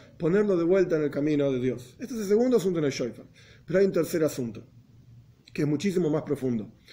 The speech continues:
Y este asunto es Tamlihuni Aleichem. Como dice el Talmud, que en el día de Rosh Hashanah lo de-, lo declaramos y lo coronamos a Dios como rey por sobre nosotros,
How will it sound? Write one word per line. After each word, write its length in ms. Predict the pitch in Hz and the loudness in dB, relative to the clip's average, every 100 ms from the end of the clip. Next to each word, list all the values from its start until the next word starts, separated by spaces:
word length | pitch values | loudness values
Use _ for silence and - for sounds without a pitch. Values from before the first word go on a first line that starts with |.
| - _ | -20 _
Y 140 | 147 | 2
este 180 | 190 190 | 2 2
asunto 400 | 170 214 214 190 | 0 0 0 2
es 220 | 196 196 | 0 0
Tamlihuni 720 | - 160 156 160 190 226 214 190 | -4 -2 -2 -4 -2 0 2 2
Aleichem. 460 | 160 139 - 120 - _ _ | 4 2 0 -10 -16 _ _
Como 180 | - 151 | -6 0
dice 160 | 185 185 | 2 0
el 80 | 151 | 0
Talmud, 480 | 143 135 127 131 - _ _ _ | 0 2 -2 -6 -14 _ _ _
que 120 | 135 | -2
en 100 | 131 | 0
el 140 | 123 | -2
día 200 | 123 220 | 0 2
de 80 | 190 | 2
Rosh 220 | 160 196 | 2 -2
Hashanah 260 | 160 156 185 | -2 0 2
lo 160 | 165 139 | 2 2
de-, 200 | 139 - | -2 -4
lo 200 | 127 131 | -6 -4
declaramos 800 | 113 127 123 143 190 208 156 120 | -4 -6 -4 0 2 2 0 -2
y 20 | |
lo 100 | 139 | -4
coronamos 460 | 139 156 156 214 170 | 0 0 2 0 -2
a 80 | 151 | 0
Dios 160 | 180 | 0
como 220 | 190 175 147 | 0 -4 0
rey 140 | 196 | 0
por 140 | 185 | -2
sobre 220 | - 185 160 | -2 -2 -2
nosotros, 560 | 143 135 123 147 147 | -2 -4 -4 -6 -8